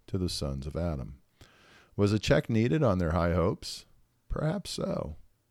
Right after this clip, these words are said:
lest they should enter upon their work without having counted its cost. Christ gives them a very full description of the treatment which they might expect to receive, and reminds them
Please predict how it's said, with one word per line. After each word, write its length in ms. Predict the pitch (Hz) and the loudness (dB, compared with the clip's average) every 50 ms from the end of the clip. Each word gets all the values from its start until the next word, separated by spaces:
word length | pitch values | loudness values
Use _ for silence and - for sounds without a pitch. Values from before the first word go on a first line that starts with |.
| _ | _
lest 220 | - 92 98 - - | 0 0 0 2 2
they 80 | 120 | 0
should 220 | 110 - 123 113 110 | 0 2 2 2 2
enter 240 | 107 107 117 113 107 | 2 2 2 2 0
upon 280 | - - 104 101 104 | 0 2 0 0 2
their 160 | 110 110 117 | 0 0 0
work 320 | 117 107 82 76 80 - - | 0 2 2 0 0 -2 -4
without 300 | 80 85 90 87 82 76 | -4 -2 0 0 0 0
having 340 | 82 80 80 80 82 80 78 | -2 -2 -2 -2 -4 -4 -4
counted 440 | - - 87 95 104 - 85 76 | -4 -4 -4 -4 -4 -4 -6 -6
its 160 | 73 69 - - | -6 -6 -8 -8
cost. 520 | - 78 87 101 85 73 - - - _ _ _ _ - - - - - _ _ | -6 -4 -4 -4 -4 -6 -8 -12 -16 _ _ _ _ -20 -20 -20 -20 -20 _ _
Christ 420 | - - 98 95 123 131 - - | 0 2 4 4 4 4 2 0
gives 260 | - 110 135 147 139 107 | 2 2 4 4 4 2
them 160 | 95 87 87 | 2 2 2
a 60 | 82 | 0
very 300 | 78 82 87 98 117 123 | 0 2 2 4 4 2
full 260 | - - - 113 117 | 2 0 0 0 0
description 560 | 117 110 - - - 113 113 - - - 78 | 0 -2 -4 -4 -2 -2 -4 -4 -4 -4 -4
of 120 | 76 71 69 | -4 -4 -4
the 80 | 80 | -6
treatment 420 | - - - 101 - - - - - | -4 -2 -2 -2 -2 -4 -6 -8 -6
which 200 | 76 73 - - | -8 -8 -6 -4
they 120 | 80 78 | -4 -2
might 280 | 73 73 73 73 71 - _ _ - | -2 -2 -2 -2 -4 -6 _ _ -10
expect 480 | 80 - - - - 65 64 - - | -10 -10 -8 -6 -4 -4 -4 -4 -6
to 100 | - 78 | -8 -6
receive, 440 | 76 78 - - - 107 107 101 90 | -6 -6 -6 -4 -2 -2 -2 -2 -2
and 160 | 82 78 80 | -2 -2 0
reminds 580 | 87 87 85 87 87 107 147 202 220 185 104 - | 0 0 0 0 0 0 0 2 2 0 0 -2
them 380 | 65 - 50 50 - 67 78 | -4 -8 -8 -10 -10 -14 -16